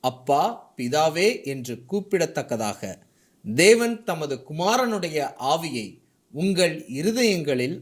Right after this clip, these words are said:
அனுப்பினார்." இந்த வசனம் பார்க்கும்போது அப்பா, பிதாவே என்று கூப்பிடுகிற ஒரு இதயத்தை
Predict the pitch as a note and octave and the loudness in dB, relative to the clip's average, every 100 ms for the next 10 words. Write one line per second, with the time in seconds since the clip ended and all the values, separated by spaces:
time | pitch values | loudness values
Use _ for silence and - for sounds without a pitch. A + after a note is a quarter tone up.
0 | - B2+ A#2+ B2 A#2+ A2+ C3 C3 G2+ - | -6 -2 -2 -2 -4 -2 -2 -2 -6 -12
1 | _ _ _ - D3 A3+ D4+ D#4 E3+ C3 | _ _ _ -4 2 4 4 2 0 -8
2 | - A2+ G2+ - A#2 B2 A#2 G#2 C#3 F3+ | -10 -12 -14 -8 -8 -6 -10 -8 -8 -8
3 | _ C3 - - A#3 D#4 F4 - G3 A3 | _ -12 -8 0 0 2 -2 -4 -2 0
4 | A3+ A3 D#4+ D#4 F#3+ F#3 F#3+ D4 - - | 2 0 -2 -4 -6 -6 -6 -10 -12 -6
5 | C#4+ E4 E4 C4 G#3+ D#3+ D#3 G#3 - _ | -4 -4 -2 -2 0 0 0 -2 -6 _
6 | - C#3+ C#3 C#3+ A3 A#3+ - C#3+ E3+ | -8 -4 -2 2 4 4 2 -4 -6